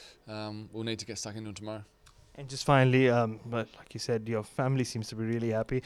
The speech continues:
Speaker 2: and I think I can confidently say Australia loves you. I, I don't divide opinions anymore. Uh, but just on that clip, uh, of the Marsh family celebrating, where, Bali?
Speaker 1: Absolutely hilarious. Um, <laughs> I, my,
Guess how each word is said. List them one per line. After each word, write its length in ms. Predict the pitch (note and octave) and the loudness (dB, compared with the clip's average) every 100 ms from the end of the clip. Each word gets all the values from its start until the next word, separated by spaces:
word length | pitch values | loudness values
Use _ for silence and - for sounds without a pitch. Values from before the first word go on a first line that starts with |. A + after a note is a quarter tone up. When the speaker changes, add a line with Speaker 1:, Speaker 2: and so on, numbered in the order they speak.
| - - | -6 -4
Speaker 2:
and 160 | C#3 - _ - | -4 -4 _ -4
I 80 | C#3+ | 2
think 160 | D3+ C3+ | 2 6
I 160 | D#3 | 6
can 320 | D#3+ D#3 A#2+ - _ - | 8 4 4 -4 _ -2
confidently 480 | B2+ B2+ B2+ A#2+ A2+ | 0 2 2 2 0
say 140 | - | 0
Australia 400 | A#2 - A#2+ A2+ | 0 0 0 0
loves 340 | G#2+ G#2+ G#2+ B2 | 2 0 -2 -12
you. 80 | B2+ - A#2+ | -14 -14 -8
I, 200 | A#2 A#2+ | -2 4
I 40 | |
don't 220 | C#3+ C#3+ | 6 8
divide 340 | D3 C#3 C#3 C3+ | 8 12 12 10
opinions 440 | C3 C#3 C#3 C3 | 8 6 6 6
anymore. 440 | B2+ C3 C3 D3+ - - - D3 | 6 6 6 4 2 -14 0 10
Uh, 260 | C#3 C3+ | 12 12
but 200 | B2+ D3 | 10 6
just 240 | C#3+ D#3+ F3 | 6 4 4
on 80 | D3+ | 4
that 200 | C#3 - | 4 4
clip, 340 | C#3+ C3+ - | 4 4 6
uh, 220 | C3 B2+ | 8 8
of 80 | A#2+ | 4
the 60 | A#2+ | -2
Marsh 320 | A#2 A#2+ - | -2 -4 -2
family 320 | C3 A#2+ B2 | -2 0 -2
celebrating, 420 | B2+ B2 A#2+ B2+ | -2 -2 -2 4
where, 160 | C#3 A#2 | 6 6
Bali? 440 | G#2+ A2+ A3+ D4+ - - - | 4 0 -2 -6 -12 -12 -4
Speaker 1:
Absolutely 420 | A#2 - A2 G2 | -2 2 0 0
hilarious. 600 | G2+ G#2+ A2 G#2 A2 - | -2 -2 -2 -4 -6 -8
Um, 460 | G#2 G#2 G#2 G#2 G2 - _ - - | -6 -4 -4 -6 -12 -18 _ -20 -20
<laughs> 440 | - - - - | -20 -20 -18 -2
I, 160 | A#2 A#2 G#2+ | 0 0 -4
my, 140 | B2 | -12